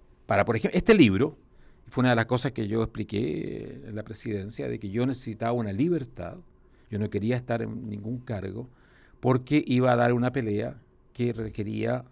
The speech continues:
vigor, libertad, exponerse,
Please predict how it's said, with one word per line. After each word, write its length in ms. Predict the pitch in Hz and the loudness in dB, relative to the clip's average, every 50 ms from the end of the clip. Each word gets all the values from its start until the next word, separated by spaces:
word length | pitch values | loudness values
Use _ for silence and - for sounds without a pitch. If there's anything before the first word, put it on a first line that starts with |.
| _ - | _ -10
vigor, 580 | - 104 95 95 107 113 117 113 113 113 - - 185 165 151 _ _ _ _ _ _ _ - | -8 -6 0 4 6 6 6 6 4 2 -2 -10 -18 -20 -20 _ _ _ _ _ _ _ -12
libertad, 760 | - 95 95 95 92 - - - 120 110 110 107 107 107 - - _ _ _ _ _ _ _ - | -8 -6 -4 -4 -6 -6 -6 -2 0 2 2 2 0 -2 -6 -14 _ _ _ _ _ _ _ -14
exponerse, 720 | - - - - 104 104 110 104 92 - - - 113 113 | -14 -12 -8 -6 -4 -2 -2 -2 -4 -6 -10 -12 -12 -12